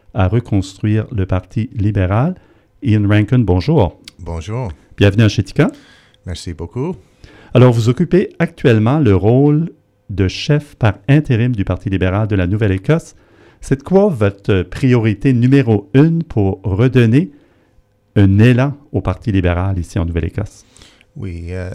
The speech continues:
Speaker 2: nous sommes un parti, euh, de, de le centre, de le spectrum, et, euh, nous pensons que le, la chose plus importante, euh, pour avoir,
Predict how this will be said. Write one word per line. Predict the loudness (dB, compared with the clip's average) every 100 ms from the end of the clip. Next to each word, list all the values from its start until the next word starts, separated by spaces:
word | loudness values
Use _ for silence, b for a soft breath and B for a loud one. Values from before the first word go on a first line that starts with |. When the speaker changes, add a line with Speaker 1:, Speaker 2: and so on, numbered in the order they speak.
| -14 -10
Speaker 2:
nous | -10
sommes | -8 -6 -6
un | -6
parti, | -6 -10 -8 -10 -8 -8
euh, | -8 -8 -10 -10 -12 -12 -14 -14
de, | -12 -12 -12 -12 -14 -16 -20 b b b
de | -10
le | -10
centre, | -4 -2 -2 -4 -8 -8
de | -10
le | -8 -8 -10
spectrum, | -12 -12 -12 -10 -8 -6 -8 -10
et, | -10 -10 -10 -10
euh, | -10 -10 -12 -12 -14 -16 b b b -8
nous | -8
pensons | -6 -10 -8 -6 -4 -6
que | -8 -8 -6 -8 -8 -10 -10 -10
le, | -12
la | -12
chose | -6 -6 -6 -12
plus | -14 -10 -8 -6
importante, | -8 -10 -10 -8 -8 -8 -12 -12
euh, | -10 -10
pour | -8 -8
avoir, | -6 -4 -4 -4